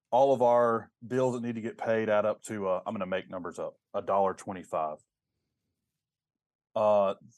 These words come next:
let's just say that the interest payments to all of our creditors, so people who own U S government bonds, let's just say that that's forty cents of the dollar. Again, I'm making numbers up. I don't know that, that that's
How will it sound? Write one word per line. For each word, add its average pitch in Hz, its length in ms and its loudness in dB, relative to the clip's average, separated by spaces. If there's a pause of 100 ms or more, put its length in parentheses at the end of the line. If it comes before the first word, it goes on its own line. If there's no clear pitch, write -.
(200)
let's 131 180 -2
just 135 180 -4
say 117 200 0
that 104 260 -6
the 98 460 -8
interest 147 360 -6
payments 120 500 -2
to 107 640 -6
all 120 260 4
of 107 80 -2
our 101 160 2
creditors, 101 560 -6
so 101 120 -8
people 123 320 -6
who 117 200 -4
own 113 240 -2
U 107 160 -4
S 104 180 -6
government 101 400 -6
bonds, 82 480 -10 (680)
let's 123 160 -4
just 127 160 -4
say 120 140 0
that 101 160 -6
that's - 360 -2 (360)
forty 117 240 -2
cents 104 380 -6
of 92 80 -16
the 90 60 -8
dollar. 80 420 -2
Again, 107 340 -2
I'm 98 120 0
making 107 280 0
numbers 104 280 -2
up. 101 240 0
I 95 60 -2
don't 95 180 -4
know 92 140 -6
that, 90 140 -10 (600)
that 95 120 -4
that's 87 200 -2